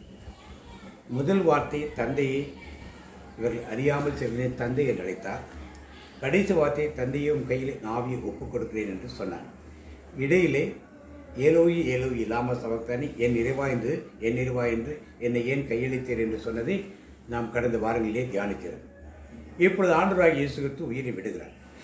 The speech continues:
இவர் இறைமகனா மனித குமாரனா என்பதை பற்றி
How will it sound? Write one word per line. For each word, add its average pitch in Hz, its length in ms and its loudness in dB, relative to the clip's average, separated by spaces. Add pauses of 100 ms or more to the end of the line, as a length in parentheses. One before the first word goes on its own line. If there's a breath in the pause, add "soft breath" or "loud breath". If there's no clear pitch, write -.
(160 loud breath)
இவர் 151 240 4
இறைமகனா 165 600 6 (220)
மனித 170 340 0
குமாரனா 123 540 -2 (120)
என்பதை 110 320 0
பற்றி 165 400 -2